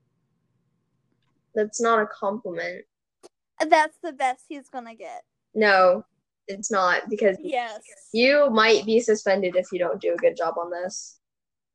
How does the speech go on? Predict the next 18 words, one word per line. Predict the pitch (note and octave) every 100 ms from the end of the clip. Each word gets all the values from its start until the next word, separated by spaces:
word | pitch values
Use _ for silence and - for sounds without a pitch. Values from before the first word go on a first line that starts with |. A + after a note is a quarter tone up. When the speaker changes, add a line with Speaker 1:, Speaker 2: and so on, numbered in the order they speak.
| _ _ _ _ _ _ _
Speaker 2:
I | E4 F4
gave | F4 E4
him | G#4 C#5+ C5+ C5+ E5
a | G4
compliment. | C4 C4+ A#3 C#4+ - _ _ _ _ _ _
He | D4+ A4
Speaker 1:
Talking | - C5+ E4+ D#4
Speaker 2:
could | B3+
Speaker 1:
is, | A#3+ A#3 -
is | A3+ A3 G#3 - -
a | G#3+ G3 G3
normal | G3+ A#3 A#3 G3+ G#3
human | - A3+ G3 F#3+
thing | G3+ G3 G3+
to | G3+
do. | F#3 F3+ E3+ - A#3 A3+ _ - - _ - _ _ _ _
Speaker 2:
He | D#4+ E4 E4+ -
could | - G#4+ G4+ E4+